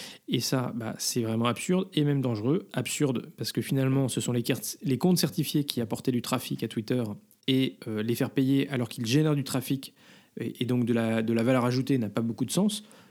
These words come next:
Et d'ailleurs, de nombreuses personnalités, journalistes et tout ça, ont dit qu'ils ne paieraient pas. Enfin, eux, euh, finalement, ils ont bien reconnu qu'ils apportaient cette valeur ajoutée. Et, euh, dangereux d'autre part, parce que dès lors que chacun sans réelle vérification peut accéder à un compte Twitter bleu,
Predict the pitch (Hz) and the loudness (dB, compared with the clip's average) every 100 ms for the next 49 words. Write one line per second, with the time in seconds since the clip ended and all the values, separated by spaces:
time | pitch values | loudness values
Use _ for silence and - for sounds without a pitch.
0 | - - 123 127 123 131 143 139 131 - | -6 -2 0 2 4 4 4 2 0 0
1 | 123 123 - 147 135 120 131 139 - - | 0 0 0 0 2 0 -2 -4 -8 -4
2 | 143 135 - - - - 127 147 147 - | -4 -4 -12 -20 -8 -4 0 0 -2 -2
3 | 120 120 113 120 120 139 208 180 123 113 | -2 0 0 2 2 4 2 2 -2 -4
4 | 113 - - 139 131 123 - - - 117 | -6 -4 0 2 0 -2 -8 -10 -6 -4
5 | 123 123 117 117 113 117 127 135 139 139 | -2 -4 -4 -4 -2 -2 0 0 -2 -4
6 | 117 113 127 - 120 120 120 113 110 113 | -6 -6 -6 -8 -6 -4 -4 -6 -6 -4
7 | 208 - - - _ - 151 165 - 127 | -4 -6 -20 -20 _ 0 0 2 -2 -2
8 | 120 139 139 139 131 143 - - 139 180 | 0 2 2 2 2 0 -2 -4 -4 -6
9 | - - - - 120 - 131 127 139 139 | -8 -20 -20 -8 -6 -2 0 0 2 2
10 | 147 135 - 139 143 127 117 127 127 131 | 2 0 0 0 0 0 0 0 0 0
11 | 123 - 131 123 - 131 - - 156 147 | -2 -6 -4 -4 -2 -4 -4 -8 -2 -2
12 | - - 123 123 - 117 110 120 113 113 | -4 -4 -2 -2 -4 -6 -4 -4 -4 -6
13 | - 107 110 143 214 | -4 -4 0 0 0